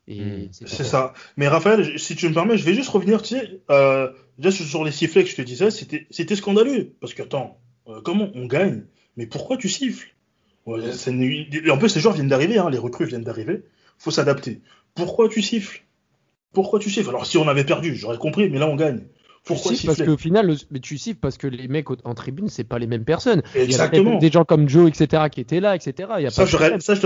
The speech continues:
Speaker 3: ça,
Speaker 1: Et
Speaker 3: je
Speaker 1: la
Speaker 3: ré-, je réalisais pas à cette époque. Je
Speaker 1: Mais
Speaker 3: réalisais
Speaker 1: c'est,
Speaker 3: pas.
Speaker 1: mais c'est ça, c'est qu'une grande partie du Parc des Princes, c'était des nouvelles têtes, Joe. Je
Speaker 3: Mais
Speaker 1: vais
Speaker 3: c'est
Speaker 1: te
Speaker 3: ça.
Speaker 1: parler. Parce
Speaker 3: Alors,
Speaker 1: que,
Speaker 3: juste,
Speaker 1: euh,
Speaker 3: si,
Speaker 1: ouais.
Speaker 3: si tu me permets, juste le mot ambition aussi, très important, c'est un, un truc aussi qui m'a,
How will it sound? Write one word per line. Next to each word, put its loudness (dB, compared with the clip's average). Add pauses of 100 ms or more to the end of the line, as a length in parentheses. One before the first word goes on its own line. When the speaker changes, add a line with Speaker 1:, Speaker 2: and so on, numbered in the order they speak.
(120)
Speaker 3:
ça, 2
Speaker 1:
Et 8
Speaker 3:
je 2
Speaker 1:
la 2
Speaker 3:
ré-, 0 (100)
je -8
réalisais 2
pas 2
à -2
cette -14
époque. -12
Je -6
Speaker 1:
Mais -2
Speaker 3:
réalisais 4
Speaker 1:
c'est, 0
Speaker 3:
pas. 0 (220)
Speaker 1:
mais -2
c'est -6
ça, -2
c'est -6
qu'une -4
grande -2
partie -4
du -8
Parc 0
des -4
Princes, -6
c'était -4
des -4
nouvelles -4
têtes, -8
Joe. 0
Je -8
Speaker 3:
Mais -6
Speaker 1:
vais -
Speaker 3:
c'est -8
Speaker 1:
te -8
Speaker 3:
ça. -4
Speaker 1:
parler. -6 (280)
Parce -2
Speaker 3:
Alors, 4
Speaker 1:
que, 0
Speaker 3:
juste, 0
Speaker 1:
euh, 0
Speaker 3:
si, -14
Speaker 1:
ouais. -2
Speaker 3:
si 2
tu -2
me -2
permets, 0 (160)
juste -6
le -6
mot 0
ambition -2
aussi, -12 (100)
très -4
important, -2
c'est -8
un, -14
un -10
truc -4
aussi -6
qui -8
m'a, -6